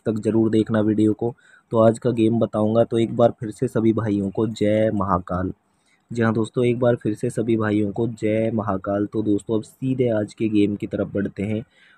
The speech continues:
तो आज का गेम निकालने के लिए दोस्तों हमें यहाँ पर सबसे पहले, जी हाँ दोस्तों, आज का गेम निकालने के लिए सबसे पहले दोस्तों हमें यहाँ पर कल की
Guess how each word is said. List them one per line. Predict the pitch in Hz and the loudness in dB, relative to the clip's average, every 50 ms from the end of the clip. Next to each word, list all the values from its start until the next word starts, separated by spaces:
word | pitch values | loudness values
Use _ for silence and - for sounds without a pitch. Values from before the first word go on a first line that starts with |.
| _ - | _ -6
तो | 139 127 - - - | -6 -6 -4 -2 -2
आज | 113 120 120 123 123 123 | 0 2 2 0 0 -2
का | 120 - 127 123 | 0 0 0 2
गेम | 120 117 113 110 | 4 4 2 4
निकालने | 113 110 104 - 107 101 104 101 107 104 | 2 0 0 -2 -2 -2 0 0 0 -2
के | 98 - | -2 -2
लिए | 104 101 98 | -2 -2 0
दोस्तों | 104 101 98 - - 110 120 | 0 -2 -2 -2 -4 -6 -4
हमें | 113 101 104 101 | -4 -4 -4 -4
यहाँ | 98 95 | -4 -6
पर | 92 - 98 92 | -6 -8 -10 -12
सबसे | - - 104 113 - - 123 117 107 | -10 -10 -12 -10 -8 -6 -4 -4 -4
पहले, | - 101 104 98 95 92 87 - _ _ _ _ _ _ _ _ _ _ _ _ _ _ _ | -4 -4 -4 -2 -2 -2 -4 -6 _ _ _ _ _ _ _ _ _ _ _ _ _ _ _
जी | - 110 107 110 | -10 -4 -2 2
हाँ | 107 107 107 | 2 4 4
दोस्तों, | 107 104 - - 120 120 123 _ _ _ _ _ _ _ _ - | 2 2 0 0 -2 -2 -4 _ _ _ _ _ _ _ _ 0
आज | - 117 117 120 120 117 120 | 4 6 8 8 6 6 4
का | - 135 131 | 6 6 6
गेम | 123 120 117 113 113 | 6 6 4 6 4
निकालने | 113 107 - 113 107 104 104 107 107 | 4 2 4 4 4 4 4 2 0
के | 92 104 107 | 0 0 2
लिए | 110 117 | 2 0
सबसे | 113 - - 127 123 - - 135 131 127 | 0 0 -2 -2 -2 -2 0 0 0 2
पहले | - 110 110 110 110 | 2 2 2 2 4
दोस्तों | 107 107 107 107 - - 113 113 | 4 4 2 2 2 0 0 2
हमें | 113 107 107 | 2 2 2
यहाँ | 104 101 95 92 | 2 0 0 -2
पर | - 113 110 | -2 -4 -2
कल | - 110 104 104 101 | 0 0 0 0 0
की | - 117 | 0 -4